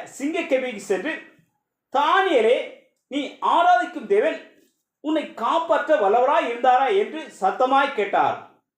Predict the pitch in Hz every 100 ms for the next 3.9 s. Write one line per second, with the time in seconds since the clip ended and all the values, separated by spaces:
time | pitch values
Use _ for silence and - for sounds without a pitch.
0 | _ _ _ - 302 349 392 381 339 277
1 | 214 175 175 190 285 - - _ _ -
2 | 196 320 370 302 240 220 170 165 208 -
3 | _ _ 247 214 - 247 302 330 370